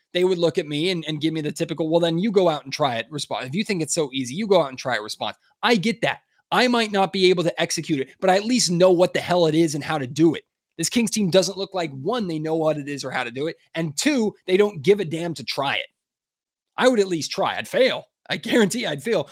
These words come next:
but I'd at least try. This King-, Kings team doesn't look like they're trying. It's a bunch of individuals out there playing one-on-one defense, getting beat, and then just watching. Now, they did have a couple of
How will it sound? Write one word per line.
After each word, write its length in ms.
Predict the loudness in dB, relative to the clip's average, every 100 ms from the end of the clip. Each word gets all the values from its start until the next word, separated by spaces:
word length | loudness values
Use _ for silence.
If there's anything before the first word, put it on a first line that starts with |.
| _
but 100 | 0
I'd 100 | 2
at 60 | 0
least 260 | -2 -4
try. 300 | -4 -2 -4
This 680 | -6 _ _ _ _ _ -4
King-, 460 | 0 0 0 -4 -8 -4
Kings 200 | -2 -2
team 160 | -4
doesn't 220 | -4 -4 -6
look 160 | -4
like 200 | -4 -4 _ _ _
they're 160 | -2 -2
trying. 360 | -2 -2 -2
It's 120 | -2
a 40 | -4
bunch 320 | -2 -4 -4
of 100 | -8 -6
individuals 680 | -2 -2 -2 -4 -4 -6 -6
out 240 | -6 -6 -4
there 320 | -4 -4 -8 _ _ _
playing 320 | -2 0 0
one-on-one 480 | 0 0 0 0 -2
defense, 440 | -4 -4 -4 -4 -10 -12 -2
getting 340 | 0 2 0
beat, 360 | -2 -4 -6 -10 -8
and 160 | -6 -4
then 100 | -4
just 200 | -6 -8
watching. 520 | -4 -4 -4 -8 -16 _ _ _ _ _ _ _ _ _ _ _
Now, 120 | -10
they 100 | -6
did 140 | -2 0
have 160 | -2
a 40 | 0
couple 420 | 0 2 2 2
of 300 | 0 0